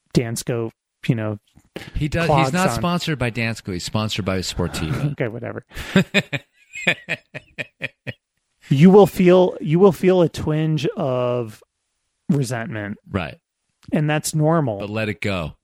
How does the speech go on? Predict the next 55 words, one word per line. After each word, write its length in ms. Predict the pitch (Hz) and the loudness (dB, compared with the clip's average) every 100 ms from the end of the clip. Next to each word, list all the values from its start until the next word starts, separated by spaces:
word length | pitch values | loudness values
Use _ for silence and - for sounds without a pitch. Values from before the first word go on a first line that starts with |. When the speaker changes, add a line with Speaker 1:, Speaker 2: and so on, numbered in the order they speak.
| - | -2
Speaker 1:
But 80 | 160 | -2
let 220 | 185 165 | 0 2
it 160 | 170 127 | 2 2
go. 320 | 165 185 143 | 2 4 2
Speaker 2:
Yeah. 180 | 98 76 - | -2 -8 -8
Speaker 1:
Yeah, 160 | 156 151 | -2 0
that's 240 | 151 160 | 2 0
the 120 | 156 170 | 2 2
Speaker 2:
<laughs> 0 | |
Speaker 1:
mo-, 100 | 165 | 2
Speaker 2:
That's, 100 | 160 | 4
Speaker 1:
that's 180 | 185 208 | 4 4
the 60 | |
Speaker 2:
that's 80 | - | 4
Speaker 1:
part 180 | 185 190 | 6 6
Speaker 2:
what 40 | |
Speaker 1:
that 80 | 190 | 6
Speaker 2:
I'm 60 | 175 | 6
Speaker 1:
we 80 | |
Speaker 2:
getting 80 | 175 170 | 6 4
Speaker 1:
need 80 | |
to 80 | - | 0
Speaker 2:
at. 60 | 90 | -2
Speaker 1:
talk 240 | 139 156 | 0 0
Speaker 2:
Yeah, 60 | - | 0
Speaker 1:
about. 160 | 127 110 | -2 -4
Speaker 2:
totally. 260 | 110 82 - | -8 -6 0
Speaker 1:
Like, 260 | 151 - _ _ _ _ - | 0 0 _ _ _ _ 2
you 100 | 180 | 4
can 200 | 220 190 | 4 2
feel 340 | - 190 202 | 4 4 6
that, 260 | 180 160 156 | 6 2 0
like, 300 | 156 147 - | 0 0 -4
Speaker 2:
<laughs> 20 | |
Speaker 1:
thing 300 | - 170 175 | -2 0 0
that, 300 | 160 139 - _ _ - | 0 -2 -6 _ _ -2
that 240 | 160 160 | -2 -2
feels 320 | - 170 151 | -2 0 0
ugly, 580 | 139 143 131 117 107 104 - | 0 -2 -2 -6 -6 -8 -4
you 120 | 139 | -2
know? 100 | 127 | -2
You 160 | 143 151 | -2 0
can 180 | 165 | -2
feel 360 | 143 - 165 165 | -2 -2 0 0
that 220 | 143 127 | 0 -4
little, 280 | 135 131 143 | -4 -4 -6
little, 640 | 226 147 156 151 143 135 - _ _ _ _ _ _ - | -4 -2 0 0 -2 -4 -10 _ _ _ _ _ _ -2
that 120 | 143 | -2
little, 300 | 139 147 131 | -2 -2 -2
like, 300 | 131 120 - 240 _ | -4 -6 -12 -20 _
twinge 380 | - 160 151 139 | -6 -2 -2 -2
of, 120 | 127 | -2
like, 220 | 127 120 | -4 -6
animosity. 640 | - 127 120 117 120 - 120 | -6 -6 -6 -6 -6 -6 -4
It's, 160 | - | -4